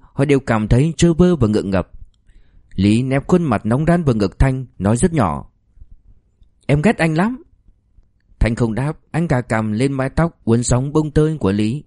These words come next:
và nhận ra tâm trạng rất lạ nơi mình. Hình như đã có cái gì đó thật sự biến đổi trong con người anh. Táo bạo, đam mê,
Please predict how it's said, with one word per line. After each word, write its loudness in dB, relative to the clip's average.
và 2
nhận -4
ra -2
tâm 0
trạng -2
rất 0
lạ -4
nơi 0
mình. -4
Hình 0
như 0
đã -4
có 0
cái -2
gì -2
đó 0
thật 4
sự -2
biến -2
đổi 0
trong 0
con -2
người -2
anh. -8
Táo -2
bạo, -2
đam -4
mê, -2